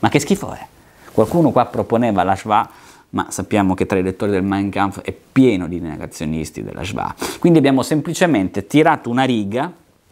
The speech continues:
abbiamo semplicemente tirato una riga su tutte quelle cose, sì,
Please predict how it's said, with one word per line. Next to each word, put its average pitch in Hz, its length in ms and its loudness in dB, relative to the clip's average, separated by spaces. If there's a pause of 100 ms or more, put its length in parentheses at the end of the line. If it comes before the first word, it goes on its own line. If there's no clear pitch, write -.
(300)
abbiamo 131 280 4
semplicemente 135 560 -2
tirato 131 320 0
una 143 180 4
riga 180 280 0
su 175 180 -4
tutte 156 280 -4
quelle 127 320 4
cose, 123 500 0 (320)
sì, - 220 -2